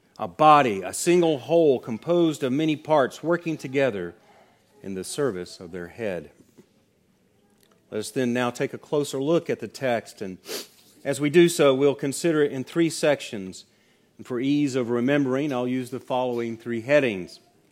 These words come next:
the declaration, the temptation, and the application.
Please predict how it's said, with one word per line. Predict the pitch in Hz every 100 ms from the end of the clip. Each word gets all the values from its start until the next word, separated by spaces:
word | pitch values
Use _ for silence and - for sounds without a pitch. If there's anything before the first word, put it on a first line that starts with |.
| _ _ _ _ - _
the | 98
declaration, | 104 123 - 120 123 143 - 208 208 _ _ _ _ _ _ _ _ -
the | -
temptation, | 101 131 110 151 156 123 95 85 95 _ _ _ _ _ _ _ -
and | 98
the | 107 113
application. | 117 - 90 - 85 80 - 78